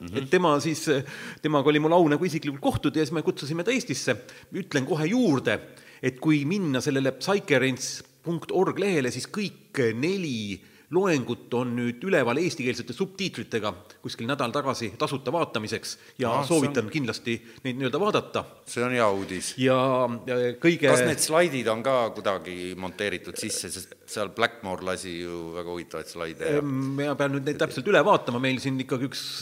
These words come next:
Speaker 2: eh, tore firma aitas seda nii-öelda kokku panna, ma ei ole nüüd pe-,
Speaker 1: No siis
Speaker 2: peale seda üle vaadanud.
Speaker 1: No siis ehk on, sest et Dennis McKenna olid ju ainult mingid tohutud skeemid olid seal, äh, väga suured.
Speaker 2: Jaa, jah. Nii et, äh, soovitan ka alustada kohe Luis Eduardo Lunast. Muidugi, kui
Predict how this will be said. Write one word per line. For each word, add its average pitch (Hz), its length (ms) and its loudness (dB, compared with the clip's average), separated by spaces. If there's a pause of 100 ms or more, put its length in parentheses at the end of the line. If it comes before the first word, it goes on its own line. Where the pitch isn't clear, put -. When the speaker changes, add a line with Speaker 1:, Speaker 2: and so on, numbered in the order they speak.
Speaker 2:
eh, 127 140 0 (100)
tore 127 540 6
firma 170 340 4
aitas 135 240 -6
seda 127 160 -2
nii-öelda 131 240 -2
kokku 143 240 0
panna, 117 240 0
ma 123 80 0
ei 123 80 0
ole 120 80 -2
nüüd 120 140 -8
pe-, 135 160 0
Speaker 1:
No - 20 0
siis 131 160 -2
Speaker 2:
peale 143 160 2
seda 151 160 -2
üle 156 100 4
vaadanud. 123 460 -2
Speaker 1:
No 104 160 -8
siis 139 160 2
ehk 143 160 0
on, 143 160 -2
sest - 340 -4
et - 220 -6
Dennis 123 240 -4
McKenna 110 400 -4
olid 95 160 -8
ju 107 160 -2
ainult 113 320 -6 (140)
mingid 95 480 -16
tohutud 113 420 -8
skeemid 98 540 -6
olid 78 240 -12
seal, 78 340 -12 (220)
äh, 78 420 -12
väga 76 220 -8
suured. 78 380 -10 (260)
Speaker 2:
Jaa, 107 240 -2 (220)
jah. 104 140 -6 (220)
Nii 165 120 2
et, - 180 -4
äh, 135 140 4 (160)
soovitan 156 360 4
ka 185 60 2
alustada 156 340 2
kohe 165 220 4
Luis 180 300 2
Eduardo 151 320 2
Lunast. 196 420 0
Muidugi, 156 320 0 (400)
kui 135 140 -2